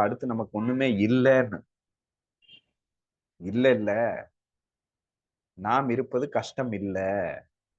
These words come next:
அப்போ நம்மளும் சர்வே ஆகலாம் அப்படின்னு ஒரு நாலேஜ் அங்க வருது. இப்போ உதாரணத்துக்கு ஒரு இன்னொரு எக்ஸாம்பிள் சொல்றோம். "ஏ, எனக்கு இன்செக்யூர்ட் ஃபீல்" அப்படின்னு சொல்லிட்டு, "எனக்கு ரொம்ப கஷ்டமா இருக்கு, என்ன பண்றதுனே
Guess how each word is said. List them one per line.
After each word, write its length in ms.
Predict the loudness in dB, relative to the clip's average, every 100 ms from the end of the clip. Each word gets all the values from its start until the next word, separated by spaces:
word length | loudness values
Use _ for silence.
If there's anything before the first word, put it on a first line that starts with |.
| _ _ _ _ _ _ _ -6
அப்போ 300 | -4 2 4 6 6 4 0 -12 _ _ -2
நம்மளும் 420 | 0 2 0 0
சர்வே 320 | -2 0 2 4
ஆகலாம் 480 | 2 0 -4 -2 -2
அப்படின்னு 340 | -4 -6 -2
ஒரு 160 | -2 -2 -4
நாலேஜ் 600 | 0 2 2 2 -2 -6 -14 _ _ _ _ _ -18
அங்க 160 | -10 -4
வருது. 300 | -2 -4 -6 _ _
இப்போ 180 | -8 -4
உதாரணத்துக்கு 640 | 2 2 2 -4 -4 -2 0
ஒரு 140 | 0 -2
இன்னொரு 260 | -2 0 -2
எக்ஸாம்பிள் 420 | -4 -6 -8 -8
சொல்றோம். 300 | -8 -8 -10 _ _ _ _ _ _ _ _ _ _ _ _
"ஏ, 100 | 0 2 2
எனக்கு 240 | 2 0
இன்செக்யூர்ட் 580 | 0 2 0 2 0 2
ஃபீல்" 280 | 2 0 0 -10 _ -8
அப்படின்னு 340 | -6 -4 -6
சொல்லிட்டு, 260 | -8 -10 -6
"எனக்கு 220 | -6 -4
ரொம்ப 160 | -2 0
கஷ்டமா 420 | 0 -2 0 2
இருக்கு, 320 | 0 0 -2 -2 -8 _ _ _
என்ன 140 | -2 -2
பண்றதுனே 440 | 0 0 0 0